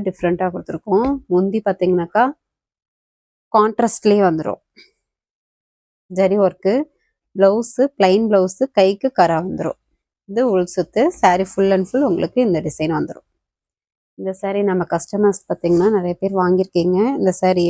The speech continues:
எப்படி இருக்கு அப்படின்றத வீடியோ பாத்தீங்கன்னாக்கா கமெண்ட் பண்ணுங்க. saree வாங்குனவங்க அப்பதான் வா-, மத்த கஸ்டமர் வாங்குறதுக்கும் கொஞ்சம் யூஸ்ஃபுல்லா இருக்கும். இது ஸ்டாக் கிளியரிங் அப்படின்றதுக்காக தான் கொடுக்குறோம். just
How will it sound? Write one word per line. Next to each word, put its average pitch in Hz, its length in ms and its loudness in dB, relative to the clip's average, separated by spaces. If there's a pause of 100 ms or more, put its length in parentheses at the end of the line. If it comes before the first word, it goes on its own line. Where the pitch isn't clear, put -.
எப்படி 196 300 0
இருக்கு 190 240 -4
அப்படின்றத 180 580 -2 (680)
வீடியோ 214 260 0 (100)
பாத்தீங்கன்னாக்கா 180 640 -2 (1300)
கமெண்ட் 196 340 -2
பண்ணுங்க. 165 280 0 (140)
saree 180 320 -4
வாங்குனவங்க 170 440 0 (840)
அப்பதான் 202 260 -2
வா-, - 160 -4 (120)
மத்த 190 340 0
கஸ்டமர் 202 500 0
வாங்குறதுக்கும் 190 720 -2
கொஞ்சம் 180 300 -2
யூஸ்ஃபுல்லா 156 400 -6
இருக்கும். - 180 -20 (800)
இது 180 160 -12
ஸ்டாக் 190 320 0
கிளியரிங் 208 380 0
அப்படின்றதுக்காக 180 680 -4
தான் 208 200 0
கொடுக்குறோம். 190 440 -2 (140)
just - 320 -2